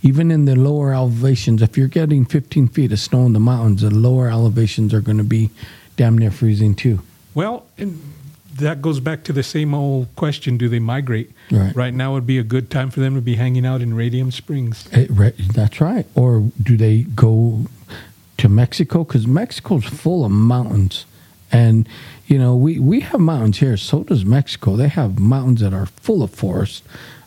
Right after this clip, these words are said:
Speaker 1: Oh, well, how do you think the cartels grow all their weed and their drugs and their, you know, everything's hidden in the forest down there.
Speaker 2: Right.
Speaker 1: So,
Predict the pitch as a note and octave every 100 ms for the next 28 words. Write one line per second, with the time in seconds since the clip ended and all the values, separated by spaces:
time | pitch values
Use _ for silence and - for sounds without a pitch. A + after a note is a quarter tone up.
0 | - D3 C3+ D3 F3 D#3 - D3 C#3 -
1 | A#2+ - B2 A#2 A#2 B2+ A#2+ A#2 B2 A#2+
2 | G#2+ G#2+ - - - - - A#2 B2 B2
3 | A#2+ A2+ G#2 G2 F#2 A#2 A#2 A#2 G#2+ G2+
4 | G2+ F#2+ C#3 A#3+ E3+ C#3+ C3+ C3 A#2+ B2+
5 | D#3 D#3+ E3+ F3+ C#3 - D3+ D3 C3 A2
6 | G#2 - C3 A2+ G2+ - F#2 - F2 -
7 | A#2+ C3+ A#2+ _ - _ - F#2 F#3 E3+
8 | B2+ G2+